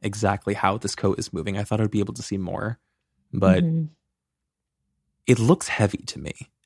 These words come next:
Speaker 1: And what
Speaker 2: It does
Speaker 1: also,
Speaker 2: look heavy.
Speaker 1: what's also strange about it is, I talked on this before, but they were very meticulous to ensure that they would not be seen on her driveway camera.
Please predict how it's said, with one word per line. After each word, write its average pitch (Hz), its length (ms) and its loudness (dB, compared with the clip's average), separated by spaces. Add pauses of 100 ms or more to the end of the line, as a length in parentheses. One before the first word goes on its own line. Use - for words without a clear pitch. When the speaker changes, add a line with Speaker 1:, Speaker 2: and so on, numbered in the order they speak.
(160)
Speaker 1:
And 107 220 6
what - 160 8
Speaker 2:
It - 40 8
does 185 160 8
Speaker 1:
also, 180 140 6
Speaker 2:
look 160 80 -2
heavy. 143 320 0
Speaker 1:
what's 120 220 -2
also 123 260 -2
strange 139 320 -2
about 135 200 4
it 131 140 0
is, 104 180 -2 (120)
I 95 120 0
talked 123 280 -2
on 117 80 -2
this 104 120 -8
before, 101 400 -4
but 95 260 -6 (840)
they 107 160 2
were 104 140 2
very 107 320 0
meticulous 101 640 -2
to 101 140 -2
ensure 98 380 0
that 98 160 -6
they 101 80 0
would 95 180 -4
not 95 180 -4
be 101 80 -8
seen 101 400 -8
on 101 140 -4
her 101 540 -2 (360)
driveway 95 480 -4
camera. - 500 -10